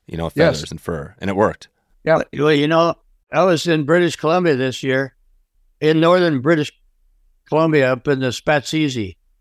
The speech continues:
Speaker 3: And I was fishing for rainbows, and I'd never seen humans before. And it was so stupid. I, the last day, I was standing in one spot without moving my legs,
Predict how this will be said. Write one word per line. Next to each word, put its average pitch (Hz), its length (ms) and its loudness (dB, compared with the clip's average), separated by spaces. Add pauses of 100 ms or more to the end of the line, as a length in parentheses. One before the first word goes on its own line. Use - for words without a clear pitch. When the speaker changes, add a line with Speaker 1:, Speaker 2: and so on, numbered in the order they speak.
(400)
Speaker 3:
And 151 120 -4
I 165 80 4
was 147 100 -2
fishing 185 380 0
for - 120 -2
rainbows, 147 480 2
and 131 160 0
I'd 135 120 -2
never 165 260 0
seen 139 300 -2
humans 127 400 -2
before. 101 480 -8 (920)
And 151 340 2
it 180 100 2
was 175 200 2
so 214 180 4
stupid. - 540 -4
I, - 220 -6 (440)
the 127 200 0
last 190 400 2
day, 160 280 2
I 139 80 2
was 135 120 -2
standing 175 420 2
in 139 80 0
one 165 260 -2
spot 143 380 2
without 135 320 2
moving 151 340 0
my 135 140 2
legs, 120 460 -2